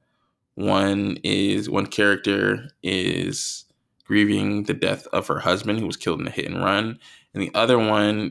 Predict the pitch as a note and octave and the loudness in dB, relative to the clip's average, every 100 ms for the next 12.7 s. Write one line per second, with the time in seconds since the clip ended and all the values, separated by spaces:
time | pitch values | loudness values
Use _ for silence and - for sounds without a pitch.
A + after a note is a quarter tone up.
0 | - G#2+ A2+ A2+ A#2 A2 - - - - | -4 -2 0 -2 -2 -4 -4 -4 -4 -8
1 | - _ _ _ _ _ _ _ _ _ | -12 _ _ _ _ _ _ _ _ _
2 | - - C#3 C#3 C#3 B2 A#2 - _ - | -4 4 6 6 6 4 2 -4 _ 2
3 | A2+ A2 A2 G#2+ A2 A2 G#2 G#2+ - A#2 | 2 2 2 4 4 2 2 0 0 -2
4 | A2 A2 A2 - _ - _ _ - B2 | 0 -2 -4 -10 _ -20 _ _ 0 2
5 | A#2+ A2 B2+ A#2 A#2+ A#2+ A#2+ B2 C3 C#3 | 4 2 0 4 6 6 6 4 4 2
6 | G2 - A#2 G#2+ G#2 - _ - - A#2 | 0 0 -2 -2 -4 -8 _ -8 -4 0
7 | A2+ G#2+ G#2+ G#2 _ _ _ _ _ - | 0 0 -4 -8 _ _ _ _ _ 2
8 | G#2+ G2+ G2 G#2+ G2+ G2+ F#2 - F#2+ G2 | 2 4 2 2 2 -2 -4 -2 0 0
9 | F#2 - _ _ - F2+ F#2 F#2+ G2+ F#2+ | -2 -6 _ _ -6 -2 0 0 0 -2
10 | F#2 - G2+ - G2 F#2 - G#2+ G2+ A2 | -4 -2 -4 -4 -6 -4 -4 -2 -4 -4
11 | F2 F#2 - - - - G2+ F2 F2 F2 | -4 -2 -2 -2 -4 -6 -4 -2 -2 -2
12 | F2 - - A#2+ A#2 A#2 A2+ | -2 -6 -2 2 2 2 0